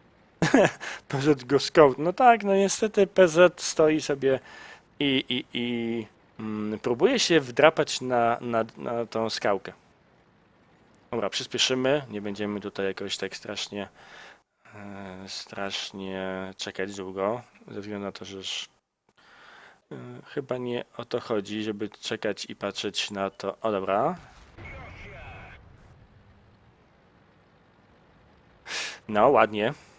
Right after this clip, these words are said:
Kolega z P Z A czwartego drużyny przeciwnej troszeczkę przeszarżował. Oczywiście. A, fuks. Trzysta sześćdziesiąt, trzysta pięćdziesiąt H P,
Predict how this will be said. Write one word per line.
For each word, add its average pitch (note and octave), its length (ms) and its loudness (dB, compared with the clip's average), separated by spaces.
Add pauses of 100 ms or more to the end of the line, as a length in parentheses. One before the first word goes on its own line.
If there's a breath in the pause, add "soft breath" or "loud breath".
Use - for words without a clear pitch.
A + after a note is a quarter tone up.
(1300 loud breath)
Kolega A#2+ 280 4
z - 80 -4
P A2+ 140 0
Z A2+ 160 0
A A2 80 2
czwartego A2 460 -2
drużyny A2 320 -4
przeciwnej A#2 540 0
troszeczkę A#2 580 -2
przeszarżował. A2+ 800 2 (540 loud breath)
Oczywiście. B2+ 520 -2 (1000)
A, A2 220 4 (180 loud breath)
fuks. - 400 -10 (2500 loud breath)
Trzysta - 300 0
sześćdziesiąt, D3+ 500 -2
trzysta F#3 240 -2
pięćdziesiąt D#3+ 380 -4
H C3+ 160 0
P, A2 440 4